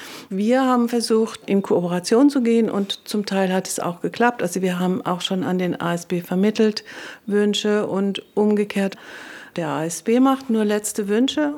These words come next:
Die haben so eine Kommission und da wird dann geschaut, ob das auch wirklich ein letzter Wunsch ist.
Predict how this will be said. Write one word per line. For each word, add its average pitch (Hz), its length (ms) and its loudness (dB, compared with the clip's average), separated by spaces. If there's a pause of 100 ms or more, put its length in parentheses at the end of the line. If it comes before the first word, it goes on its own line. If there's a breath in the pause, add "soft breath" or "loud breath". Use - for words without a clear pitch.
Die 185 120 0
haben 185 140 -2
so 185 100 -4
eine 180 140 0
Kommission 180 680 2
und 170 160 0
da 170 160 -2
wird 175 320 -4
dann 175 280 0 (500 loud breath)
geschaut, 196 640 2
ob 190 300 -6 (200)
das - 160 -4
auch 196 160 -4
wirklich 196 320 0
ein 180 80 2
letzter 175 420 0
Wunsch 175 280 2
ist. 233 420 2